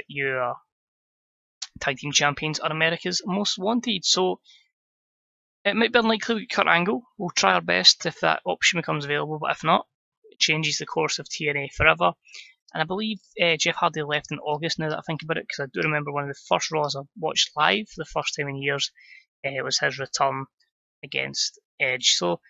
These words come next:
I'm looking forward to it. As I say, the aim is to try and have every Impact, 'cause it's only gonna be one a week, and the pay-per-views on YouTube. And yeah,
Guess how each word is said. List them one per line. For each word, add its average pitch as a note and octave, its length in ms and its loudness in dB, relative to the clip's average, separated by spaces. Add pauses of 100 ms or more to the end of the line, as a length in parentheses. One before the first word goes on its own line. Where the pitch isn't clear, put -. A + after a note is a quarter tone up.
(160)
I'm C4+ 100 -2
looking C4 240 4
forward G#3 360 2
to G#3+ 140 2
it. - 80 2
As E3 120 -2
I F3 40 -2
say, - 400 4
the - 280 -4
aim G#2 100 2
is F#2+ 120 0
to - 80 -4
try F2 180 2
and C#3+ 220 -2 (500)
have D#3+ 160 -4
every E3+ 260 2
Impact, D#3+ 460 0
'cause - 220 -6
it's D#3+ 140 -4
only D3+ 120 -4
gonna C3+ 140 -8
be C3+ 40 -6
one C3+ 120 -4
a C3 60 -6
week, C#3 280 -10 (440)
and C#3 280 0
the C3 300 -2 (180)
pay-per-views D#3+ 680 -2
on D#3+ 240 0
YouTube. D3 460 -2 (120)
And E3+ 200 -4
yeah, D#4+ 200 0